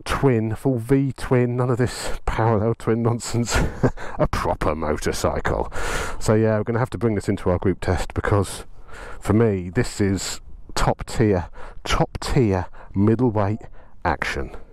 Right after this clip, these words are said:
Right, back to Ducati H Q now for some pizzas. It's hard life, this YouTube stuff, I tell ya. I think we've got some delicious wood-fired pizza when we get back. Ah, it's a tough old game.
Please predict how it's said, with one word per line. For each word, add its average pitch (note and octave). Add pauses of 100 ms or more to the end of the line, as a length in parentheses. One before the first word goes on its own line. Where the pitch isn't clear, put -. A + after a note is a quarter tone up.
Right, B2+
back F3+
to F3
Ducati E3+
H F3
Q E3+
now D#3 (220)
for -
some -
pizzas. F#3+ (760)
It's E4
hard F4+
life, F4
this F#4
YouTube D#4
stuff, -
I B3+
tell F4
ya. D#4+ (1000)
I G#3
think B3+
we've A#3+
got A3
some A#3+
delicious B3
wood-fired G3
pizza E3+ (480)
when B2+
we B2
get A2+
back. C#2 (1500)
Ah, G#2
it's -
a -
tough -
old F#2
game. F#2